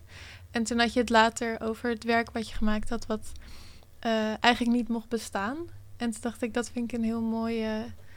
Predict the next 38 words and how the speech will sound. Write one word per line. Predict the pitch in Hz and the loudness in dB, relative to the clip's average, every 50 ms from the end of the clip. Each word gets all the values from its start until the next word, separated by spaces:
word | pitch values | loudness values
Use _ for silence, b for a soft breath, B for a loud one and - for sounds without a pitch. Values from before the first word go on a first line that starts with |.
| b b b b b - | b b b b b -4
er | 233 | 0
zit | - 254 233 - | 2 2 4 6
een | 240 233 | 6 8
heel | 240 240 247 233 - - - - | 8 8 6 4 2 -2 -6 0
mooi | 247 240 233 240 240 240 | 2 6 6 8 6 6
soort | - - 247 220 - | 4 2 2 2 4
link | 220 220 240 254 277 277 | 6 8 8 8 8 6
tussen | - - 240 214 - - | 4 2 0 0 0 -2
of | 220 208 | -4 -2
zo, | - 214 208 | -2 -2 0
dat | 196 214 220 214 | 0 0 -2 -2
je | - - | -4 -4
op | 226 214 | -4 -2
zoek | - - 254 254 - | 0 2 0 2 0
bent | 240 233 220 | 0 -2 -2
gegaan | - 226 - - 214 214 214 | -2 -4 -2 -2 -2 0 0
naar | 220 220 | -2 -2
iets | - 220 220 - | -2 -4 -6 -4
wat | - 226 220 240 | -6 -6 -4 -4
er | 226 | -4
nog | 226 220 208 | -2 -2 0
niet | 220 220 214 | 0 0 0
was. | 214 208 226 294 330 - - - - - b b b b b b b b b b - | 0 0 0 0 -2 -4 -8 -14 -16 -20 b b b b b b b b b b -2
En | - 220 | 0 0
toen | 220 226 226 | 2 2 2
heb | 233 233 - | 2 2 -2
je | - 226 | -6 -6
het | - | -4
gemaakt | - - 226 226 220 240 254 - - | 0 4 6 8 8 8 6 4 0
en | 226 | -2
toen | 220 220 | -2 0
zeiden | - 233 226 226 220 | 0 0 2 2 2
mensen | 220 214 - 226 | 0 0 0 2
van, | 220 214 | 2 2
nou, | 214 220 | 2 0
we | 214 | 0
vonden | - 226 220 214 | 0 0 0 0
eigenlijk, | 214 214 214 - 226 220 214 - - | 0 -2 -4 -4 -6 -6 -6 -10 -18